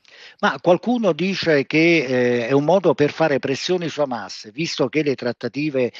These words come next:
vanno avanti e le due parti addirittura avrebbero accorciato delle differenze. Evidentemente Israele, almeno questa è l'opinione di alcuni,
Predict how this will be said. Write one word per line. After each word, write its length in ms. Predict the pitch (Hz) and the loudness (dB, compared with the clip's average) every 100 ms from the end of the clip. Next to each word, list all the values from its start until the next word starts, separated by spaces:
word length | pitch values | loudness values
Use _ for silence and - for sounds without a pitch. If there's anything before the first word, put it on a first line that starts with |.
| - - - | -20 -20 -4
vanno 340 | 123 131 127 | 0 2 2
avanti 540 | 127 180 190 143 135 123 | 2 0 -2 -2 -2 -2
e 280 | - 151 | -2 -2
le 120 | 131 127 | -2 0
due 120 | 143 | 2
parti 320 | 190 185 - | 2 0 0
addirittura 580 | 117 120 123 - 185 131 | -2 0 -2 -2 -2 -2
avrebbero 520 | 104 143 127 123 113 | -2 -4 -2 -4 -4
accorciato 720 | 107 151 - 123 - 190 127 | -4 -6 -6 -6 -2 -2 -2
delle 200 | 113 151 | -2 -2
differenze. 760 | 123 123 - 180 180 156 160 147 - - | -2 -4 -2 0 -2 -4 -10 -12 -14 -10
Evidentemente 680 | - 151 180 180 196 180 135 | -2 2 4 4 0 0 0
Israele, 420 | 135 143 180 117 | 0 2 2 0
almeno 280 | 104 127 123 | -2 -2 -2
questa 280 | 123 131 127 | -2 -4 -2
è 20 | |
l'opinione 540 | 120 123 131 151 131 110 | -4 -2 -2 -2 -2 -4
di 180 | 123 | -2
alcuni, 500 | 143 151 160 147 170 | -2 -4 -6 -6 -6